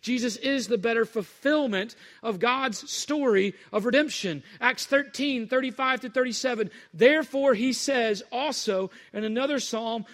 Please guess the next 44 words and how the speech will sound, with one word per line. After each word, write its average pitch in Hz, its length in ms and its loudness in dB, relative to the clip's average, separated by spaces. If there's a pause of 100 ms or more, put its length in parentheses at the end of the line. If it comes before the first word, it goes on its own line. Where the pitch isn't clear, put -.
(100)
"You 247 240 2
will 277 140 0
not 240 320 0
let 240 180 0
your 226 100 0
Holy 247 280 -2
One 226 180 -4
see 226 220 -6
corruption. 190 580 -4 (220)
For 196 120 -4
David, 202 720 0
after 262 380 -4
he 254 160 -2
had 240 140 2
served 240 360 -2
the 220 80 -6
purpose 226 380 -6
of 208 100 -6
God 214 320 -4 (260)
in 196 120 -8
his 190 140 -6
own 233 280 -4
generation, 208 600 -6
fell 208 180 -6
asleep 202 540 -8 (240)
and 180 120 -6
was 175 220 -8
laid 214 360 -2
with 214 100 -4
his 202 160 -6
fathers 208 400 -6
and 185 100 -10
saw 202 300 -4
corruption." 180 680 -10 (600)
But - 140 -12
he 208 320 -4
whom 190 220 -8
God 190 280 -6
raised 190 380 -6
up 196 240 -8 (300)
did 165 300 0
not 180 460 -8
see 175 300 -8
corruption. 147 800 -12